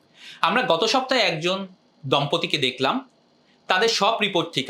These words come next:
আছে, স্পার্ম কাউন্টও ঠিক আছে, টিউব ওভারি সব ঠিক আছে,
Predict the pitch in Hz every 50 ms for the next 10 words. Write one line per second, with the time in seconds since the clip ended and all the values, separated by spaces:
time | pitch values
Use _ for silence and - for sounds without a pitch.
0 | 120 117 - 160 214 254 - _ _ _ _ _ _ _ - - - - - 185
1 | 175 - - - - 180 180 190 185 190 185 - - - - - 120 120 - -
2 | 170 254 262 - _ _ _ _ _ _ _ _ _ _ _ _ _ _ _ _
3 | - - - - 185 190 214 196 196 180 170 185 190 196 - 190 170 - - -
4 | 131 - 123 123 - -